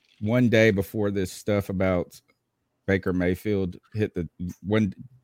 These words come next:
yesterday, it just, we saw Joe Person say that it looks like the Panthers are warming to the idea of Sam Darnold. So, like, that's what some people, Panther Pickle's been saying that all day,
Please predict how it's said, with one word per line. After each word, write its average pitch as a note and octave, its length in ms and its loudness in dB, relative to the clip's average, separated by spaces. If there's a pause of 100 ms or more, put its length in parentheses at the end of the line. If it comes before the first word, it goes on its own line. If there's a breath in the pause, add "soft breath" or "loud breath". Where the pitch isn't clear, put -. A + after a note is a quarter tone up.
(120)
yesterday, F#2 800 4 (420)
it A#2+ 140 4
just, A2+ 320 4
we B2 100 4
saw A2 260 2
Joe G#2+ 220 2
Person G#2 460 0
say G2+ 280 0
that F#2 180 0
it E2 100 -2
looks F#2+ 200 -2
like G2 140 0
the F2 80 -4
Panthers F#2 460 -2
are E2 60 0
warming F2+ 420 2
to F#2+ 100 0
the F2 140 2
idea F2 320 2
of E2 80 -4
Sam E2+ 240 0
Darnold. C2 400 0 (1800)
So, C3 180 8
like, A#2 320 4 (280)
that's A#2+ 360 6
what - 180 0
some B2+ 200 2
people, G2+ 380 0
Panther A#2+ 320 2
Pickle's A#2 360 0
been G#2+ 160 0
saying G#2+ 280 2
that G2+ 160 4
all G2+ 160 2
day, F#2 360 2